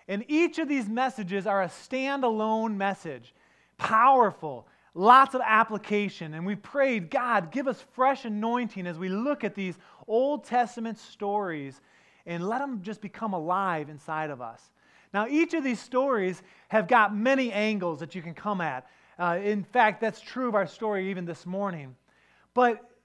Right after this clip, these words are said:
we, each week, we're kind of focusing on one aspect,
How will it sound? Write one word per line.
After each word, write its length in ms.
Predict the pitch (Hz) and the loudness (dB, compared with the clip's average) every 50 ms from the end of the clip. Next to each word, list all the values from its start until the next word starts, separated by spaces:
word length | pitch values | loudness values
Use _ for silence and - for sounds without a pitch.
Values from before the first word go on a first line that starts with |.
| _ _ _ _ _ _ _ _ _ _ _ _ _ _ | _ _ _ _ _ _ _ _ _ _ _ _ _ _
we, 260 | - 202 170 202 262 269 | -16 -14 -10 -8 -8 -6
each 280 | 254 269 269 269 - | -4 -6 -6 -6 -8
week, 300 | 220 247 247 220 - - | -8 -6 -6 -6 -6 -8
we're 80 | 190 160 | -10 -12
kind 280 | - - - 220 220 | -12 -12 -8 -6 -6
of 80 | 190 - | -6 -4
focusing 520 | - 226 220 208 214 202 - - 190 170 | -2 -2 -2 -2 -2 -6 -10 -8 -8 -8
on 160 | 165 160 160 165 | -8 -8 -8 -6
one 240 | 185 202 208 208 | -6 -6 -6 -6
aspect, 640 | 185 180 185 180 180 170 - - - 147 135 123 - | -8 -8 -6 -6 -6 -6 -8 -12 -12 -12 -12 -12 -14